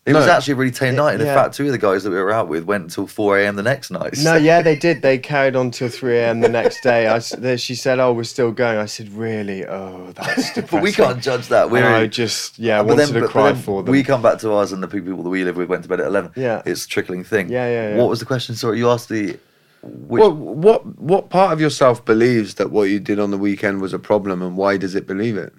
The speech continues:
Speaker 1: A, you are just, sh-, like, riddled with anxiety anyway because of the effects of boozing that hard
Speaker 3: Yeah.
Speaker 1: or whatever.
Speaker 2: Was it, was it worth it?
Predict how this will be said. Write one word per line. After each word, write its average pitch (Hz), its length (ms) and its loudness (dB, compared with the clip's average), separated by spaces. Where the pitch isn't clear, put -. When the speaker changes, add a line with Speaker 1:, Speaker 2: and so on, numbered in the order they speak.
Speaker 1:
A, 143 260 6
you 104 280 -2
are 98 140 6
just, - 360 -4
sh-, - 220 -10
like, 80 380 -2
riddled 90 640 -4
with 82 300 -2
anxiety 82 680 -4
anyway 82 460 -4
because 80 260 -10
of 78 80 -6
the 82 140 -6
effects 82 400 -6
of 78 120 -14
boozing 82 380 -6
that 80 140 -6
hard 80 280 -8
Speaker 3:
Yeah. 104 260 -2
Speaker 1:
or 80 40 -8
whatever. 82 280 -10
Speaker 2:
Was 147 220 4
it, 151 140 -2
was 156 160 2
it 147 100 2
worth 123 300 4
it? 113 200 -2